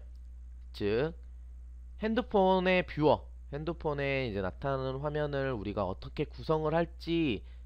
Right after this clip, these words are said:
디자인을 할 수 있는 부분이고요. 이제 블록 부분은 이제 우리가 만든, 만들고자 하는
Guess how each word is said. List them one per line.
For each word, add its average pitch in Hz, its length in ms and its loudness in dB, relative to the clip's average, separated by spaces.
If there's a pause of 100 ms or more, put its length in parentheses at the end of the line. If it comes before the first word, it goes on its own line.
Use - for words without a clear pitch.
(120)
디자인을 202 460 8
할 190 100 8
수 151 120 -4
있는 127 200 -2
부분이고요. 98 600 -4 (340)
이제 113 100 -10
블록 202 360 6
부분은 131 540 -2 (600)
이제 101 100 -4
우리가 156 400 6
만든, 143 680 4 (220)
만들고자 151 680 4
하는 143 360 0